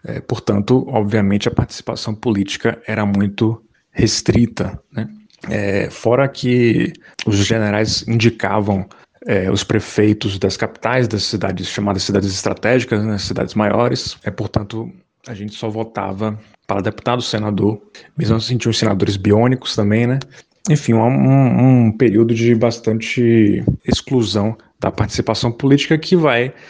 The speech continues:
acabar aí com a Constituição de oitenta e oito. Finalmente a gente vai ter uma, a chamada Constituição Cidadã,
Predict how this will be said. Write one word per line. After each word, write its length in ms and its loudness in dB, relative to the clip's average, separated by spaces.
acabar 720 -2
aí 220 0
com 100 -2
a 60 0
Constituição 500 0
de 80 2
oitenta 340 2
e 20 6
oito. 400 4
Finalmente 720 0
a 40 0
gente 100 -4
vai 140 2
ter 300 2
uma, 300 -6
a 140 -2
chamada 320 -4
Constituição 560 -4
Cidadã, 680 0